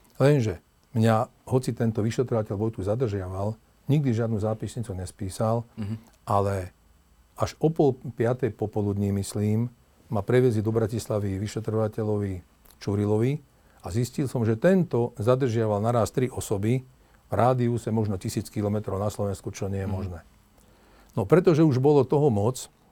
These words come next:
Speaker 1: tak som sa rozhodol podať trestné oznámenie, kde som uviedol, že mi neumožnili, e, advokáta pri domovej prehliadke ani pri prvých úkonoch.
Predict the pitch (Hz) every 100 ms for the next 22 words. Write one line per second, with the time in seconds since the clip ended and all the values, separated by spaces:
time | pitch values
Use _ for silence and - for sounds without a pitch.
0 | _ _ _ _ _ _ - - - 110
1 | 123 107 107 113 107 117 110 101 110 -
2 | 113 104 107 104 104 107 110 127 _ _
3 | _ _ 117 117 117 104 104 - _ -
4 | 131 117 98 90 85 - _ _ _ _
5 | _ _ - 135 135 131 117 110 107 107
6 | 98 104 98 107 - _ _ _ - 104
7 | - 104 107 107 110 110 104 - 98 98
8 | - 101 101 95 95 101 101 98 - 98
9 | - _ - 101 98 104 98 98 95 98
10 | 98 95 90